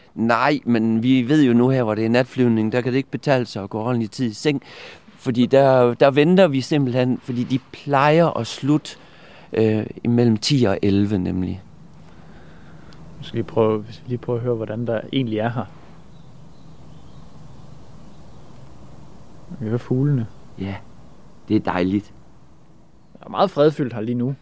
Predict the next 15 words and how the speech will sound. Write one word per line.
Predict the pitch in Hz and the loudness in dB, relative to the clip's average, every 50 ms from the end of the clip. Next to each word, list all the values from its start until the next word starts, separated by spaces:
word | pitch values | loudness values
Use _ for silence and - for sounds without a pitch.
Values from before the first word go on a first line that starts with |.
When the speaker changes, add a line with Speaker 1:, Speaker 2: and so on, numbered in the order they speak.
| - _ | -8 _
Speaker 1:
Der | - 131 | 2 4
er | 131 110 73 131 131 127 117 | 4 4 4 2 0 -2 -6
så | - - - - - 165 143 | -10 -10 -6 0 0 0 0
fredfyldt, | - - - 104 101 - - 95 78 - | 0 -2 -2 -2 -2 -2 -6 -8 -2 2
og | - 147 147 | 2 4 6
det | 147 | 6
er | 156 | 4
jo | 156 | 4
det, | 156 156 175 175 | 4 4 2 0
vi | 151 170 160 - - - _ | 0 -2 -6 -8 -12 -2 _
elsker. | 160 185 196 185 - - - - - 107 | 4 4 4 2 0 -6 -8 -6 -6 -4
Vi, | 107 135 139 - - - - - - - - | 0 0 -2 -2 -4 -10 -16 -16 -18 -18 -16
som | - - 156 143 | -2 0 2 2
sagt, | - - 160 147 - - | 2 2 -2 -2 -2 -4
vi | 165 165 170 | -6 -4 -4